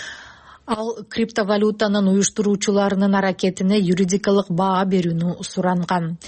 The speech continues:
Буга Бишкектин Октябрь райондук милициясы жооп берип, териштирүү жүрүп жатканын билдирген. Ошондой эле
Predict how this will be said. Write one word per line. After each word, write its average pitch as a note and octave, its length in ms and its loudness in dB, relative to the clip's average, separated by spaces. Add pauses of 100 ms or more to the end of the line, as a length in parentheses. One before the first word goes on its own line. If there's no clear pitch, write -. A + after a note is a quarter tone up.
(180)
Буга G#3 240 2
Бишкектин G3+ 640 -2
Октябрь G3+ 480 -2
райондук F#3+ 560 0
милициясы F#3+ 600 2
жооп F3+ 340 2
берип, G3+ 300 0
териштирүү G3 480 0
жүрүп F#3 320 0
жатканын F#3 400 0
билдирген. A3 480 0
Ошондой F#3 540 2
эле G#3+ 260 2